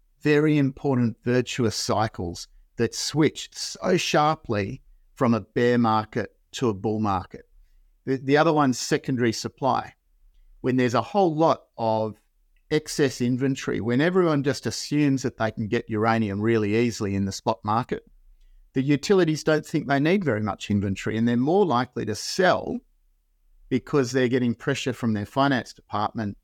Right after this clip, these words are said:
to use their balance sheet. You know, "Why are we carrying all this uranium? You're telling us that it's everywhere."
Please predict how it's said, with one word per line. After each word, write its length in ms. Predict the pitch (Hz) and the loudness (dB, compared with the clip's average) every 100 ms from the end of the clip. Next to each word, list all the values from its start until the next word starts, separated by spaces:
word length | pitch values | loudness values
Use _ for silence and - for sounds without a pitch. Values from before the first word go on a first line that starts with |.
| _ _ | _ _
to 140 | - 117 | -6 -2
use 260 | 120 113 | 0 0
their 120 | 117 | -2
balance 340 | 95 110 113 110 | 2 2 2 -2
sheet. 300 | - 107 - _ - | -6 -8 -10 _ -10
You 80 | 110 | -6
know, 120 | 107 | -2
"Why 200 | 110 139 | 2 2
are 80 | 143 | 2
we 120 | 127 | -2
carrying 460 | - 139 139 139 | -4 -2 0 2
all 80 | 117 | 0
this 240 | 101 98 - | -2 -6 -6
uranium? 500 | 98 117 127 95 101 | 0 2 2 0 -2
You're 120 | 107 | -6
telling 340 | - 135 131 | -2 0 0
us 160 | 110 - | 0 -2
that 100 | 107 | -4
it's 180 | 101 113 | -4 -2
everywhere." 480 | 143 147 101 - | 0 0 -4 -10